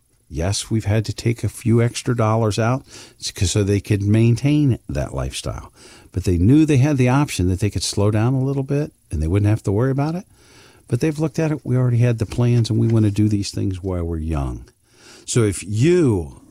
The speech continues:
want some information on how you could have that guaranteed lifestyle of income that you cannot outlive, please give me a call now. Let's sit and talk about some of the options that you could have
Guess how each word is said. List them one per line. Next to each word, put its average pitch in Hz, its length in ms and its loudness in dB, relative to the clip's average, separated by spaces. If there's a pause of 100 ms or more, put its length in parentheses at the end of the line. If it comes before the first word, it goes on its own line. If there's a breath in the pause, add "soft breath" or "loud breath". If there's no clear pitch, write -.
want 113 260 0
some 120 160 -4
information 92 720 -2
on 73 220 -2
how 92 160 0
you 92 260 0
could 90 160 -2
have 98 240 0
that 80 240 -2 (540 loud breath)
guaranteed 110 720 2
lifestyle 107 800 0
of 110 140 0
income 98 500 0 (600 soft breath)
that - 180 -6
you 90 60 -2
cannot 131 480 2
outlive, 95 580 -2 (140)
please 107 420 0
give - 180 -2
me 175 120 0
a 151 60 0
call 120 280 0
now. 82 300 0
Let's 104 360 0
sit - 300 -2
and 117 100 -4
talk - 300 -4
about 65 260 -6
some 131 240 0
of 143 60 -2
the 143 140 0
options 92 440 -2 (340 loud breath)
that 73 200 -2
you 92 300 0
could 131 180 -2
have 78 340 -2